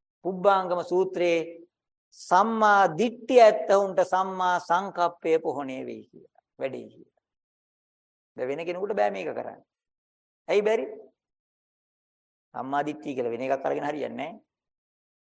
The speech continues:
නේද? අන්න අර සංකල්පනා ගොඩ නැගුවෙම ඉච්ඡතාවයක් ගොඩ නගන මේ ලෝකේ ගොඩ නගන්න ගිය වැඩපිළිවෙලම අනිත්‍යයි දුක්ඛ අනාත්තයි කියලා දැනගත ඥාණයෙන් තමයි මේ මොහොතේ ගොඩ නැගෙන්න ගිය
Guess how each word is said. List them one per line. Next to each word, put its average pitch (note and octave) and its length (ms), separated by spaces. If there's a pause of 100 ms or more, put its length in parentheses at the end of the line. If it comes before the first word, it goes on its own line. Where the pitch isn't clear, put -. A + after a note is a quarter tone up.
(500)
නේද? E3 220 (400)
අන්න C3+ 140
අර F#3 140
සංකල්පනා D#3+ 640
ගොඩ C#3+ 160
නැගුවෙම D3+ 400 (480)
ඉච්ඡතාවයක් E3+ 680
ගොඩ D3+ 160
නගන D#3+ 280
මේ F#3+ 120
ලෝකේ E3 300
ගොඩ D3+ 160
නගන්න D#3+ 280
ගිය E3 120
වැඩපිළිවෙලම D3+ 560 (540)
අනිත්‍යයි E3+ 440
දුක්ඛ E3 240
අනාත්තයි D#3+ 400
කියලා E3 200
දැනගත D#3+ 300
ඥාණයෙන් G3+ 720
තමයි E3 460 (580)
මේ G#3+ 340
මොහොතේ A#3 500
ගොඩ G3+ 220
නැගෙන්න F#3+ 420
ගිය F3+ 220